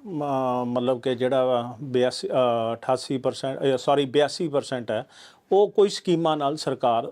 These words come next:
ਦੇਖ ਲੈਂਦੀ। ਇਹ ਐਵਰੇਜ ਹੈ, ਸਾਡੇ ਤੋਂ ਕੋਈ ਮਾੜੇ ਵੀ ਹੋਣਗੇ, ਚੰਗੇ ਵੀ ਹੋਣਗੇ, but ਆਪਾਂ ਐਵਰੇਜ ਦੇ ਤਾਂ ਨੇੜੇ ਤੇੜੇ ਰਹੀਏ ਨਾ।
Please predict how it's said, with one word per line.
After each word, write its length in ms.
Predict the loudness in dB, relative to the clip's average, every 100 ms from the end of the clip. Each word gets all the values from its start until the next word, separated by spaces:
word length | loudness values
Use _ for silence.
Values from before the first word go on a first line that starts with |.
| -2
ਦੇਖ 200 | 0 0
ਲੈਂਦੀ। 240 | -2 2
ਇਹ 80 | 4
ਐਵਰੇਜ 480 | 6 6 6 4 4
ਹੈ, 120 | 0
ਸਾਡੇ 320 | 2 2 2
ਤੋਂ 180 | 2 2
ਕੋਈ 340 | 4 2 2 -4 0
ਮਾੜੇ 300 | 2 2 2
ਵੀ 160 | 0
ਹੋਣਗੇ, 340 | -2 -2 0 0
ਚੰਗੇ 320 | 0 0 0
ਵੀ 140 | 0
ਹੋਣਗੇ, 240 | -4 -2 0
but 180 | 0 0
ਆਪਾਂ 420 | -2 2 0 2
ਐਵਰੇਜ 380 | 2 2 0 0
ਦੇ 120 | 0
ਤਾਂ 160 | 0 0
ਨੇੜੇ 220 | 0 -2
ਤੇੜੇ 320 | 0 0 -2
ਰਹੀਏ 440 | -2 -4 -2 -2
ਨਾ। 120 | -4